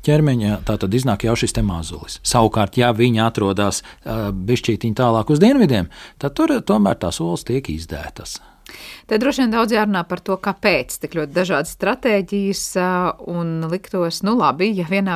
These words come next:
Speaker 2: brīdī putnus tu piesauc, ka pilnīgi visi izdēj olas, jo liktos, nu tiešām putnam ir jālido, ja putnam vēl būtu jānes savus mazulis līdzi, viņš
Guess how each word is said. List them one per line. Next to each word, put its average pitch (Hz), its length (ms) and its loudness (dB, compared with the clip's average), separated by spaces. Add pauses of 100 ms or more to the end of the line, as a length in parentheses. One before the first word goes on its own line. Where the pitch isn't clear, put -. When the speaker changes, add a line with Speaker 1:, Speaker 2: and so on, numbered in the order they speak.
Speaker 2:
brīdī 165 240 -2
putnus - 480 -6
tu - 80 -20
piesauc, - 400 -8
ka - 160 -16
pilnīgi 190 320 0
visi 254 460 2 (340)
izdēj 160 400 0
olas, 277 320 0
jo 170 80 2
liktos, 180 400 -2
nu 175 80 -6
tiešām 139 320 -4
putnam 214 320 4
ir 147 80 -2
jālido, 277 480 4
ja 190 160 2
putnam 202 400 -2
vēl 170 160 0
būtu 151 240 -6
jānes 175 400 -4
savus 143 400 -6
mazulis 165 480 -2
līdzi, 160 400 -4
viņš 160 160 -8